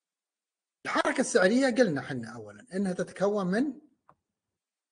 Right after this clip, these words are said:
من مثلث عبارة عن قاع،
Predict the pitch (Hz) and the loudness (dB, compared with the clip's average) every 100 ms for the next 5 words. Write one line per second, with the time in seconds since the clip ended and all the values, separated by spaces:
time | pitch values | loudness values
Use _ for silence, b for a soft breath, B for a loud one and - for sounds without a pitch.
0 | _ _ _ _ _ _ _ _ _ _ | _ _ _ _ _ _ _ _ _ _
1 | _ _ _ _ _ _ _ _ _ _ | _ _ _ _ _ _ _ _ _ _
2 | _ _ _ _ _ _ _ _ _ 165 | _ _ _ _ _ _ _ _ _ 0
3 | 202 196 202 214 226 233 - - - _ | 2 6 6 8 6 6 2 -12 -20 _
4 | _ 160 175 185 160 139 131 113 - _ | _ -2 2 4 4 2 -2 -6 -12 _
5 | _ _ _ _ _ _ _ _ - 180 | _ _ _ _ _ _ _ _ 4 6
6 | 202 226 226 | 6 2 -4